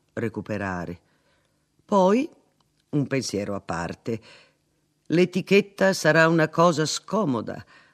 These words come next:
ma l'imbarazzo è peggio." Leggere le metteva anche tristezza. Per la prima volta in vita sua le vennero dei rimpianti.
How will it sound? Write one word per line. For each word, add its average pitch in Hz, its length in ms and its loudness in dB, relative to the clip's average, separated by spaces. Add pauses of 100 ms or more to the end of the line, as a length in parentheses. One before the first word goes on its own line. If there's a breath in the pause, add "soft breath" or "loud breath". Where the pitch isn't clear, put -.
(140 soft breath)
ma 131 220 2
l'imbarazzo 120 960 -4 (240)
è 113 140 -4
peggio." 76 640 -8 (840)
Leggere 175 760 2
le 226 140 2
metteva 240 460 2
anche 262 360 0
tristezza. 120 760 -6 (840)
Per 226 140 0
la 254 100 2
prima 285 260 4
volta 151 320 4
in 135 80 0
vita 131 260 -6
sua 120 440 -4 (160)
le 208 140 4
vennero 170 340 4
dei 175 140 2
rimpianti. 110 800 -2